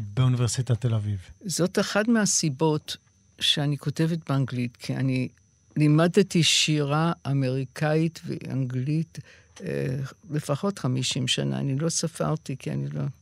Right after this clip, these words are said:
Speaker 1: מופיעים
Speaker 2: זה
Speaker 1: אצלך,
Speaker 2: יותר.
Speaker 1: לא, מופיעים אצלך פה ושם כמה?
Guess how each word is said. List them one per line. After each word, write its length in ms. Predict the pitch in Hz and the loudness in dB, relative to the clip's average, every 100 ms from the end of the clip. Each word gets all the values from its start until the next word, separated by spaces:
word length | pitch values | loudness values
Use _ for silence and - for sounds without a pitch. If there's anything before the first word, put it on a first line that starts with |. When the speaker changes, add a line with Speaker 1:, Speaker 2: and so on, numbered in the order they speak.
| - - - - | -10 -10 -20 -2
Speaker 1:
מופיעים 340 | 147 139 185 190 | 6 8 8 8
Speaker 2:
זה 80 | 175 | 8
Speaker 1:
אצלך, 280 | 151 151 | 8 6
Speaker 2:
יותר. 120 | 160 143 | 8 8
Speaker 1:
לא, 420 | 147 151 151 143 | 6 2 4 4
מופיעים 460 | 147 139 - 175 | 4 2 4 4
אצלך 260 | 165 - 143 | 4 2 0
פה 120 | - 127 | 2 2
ושם 340 | 127 - 120 | 2 4 2
כמה? 300 | 113 110 104 | 2 0 0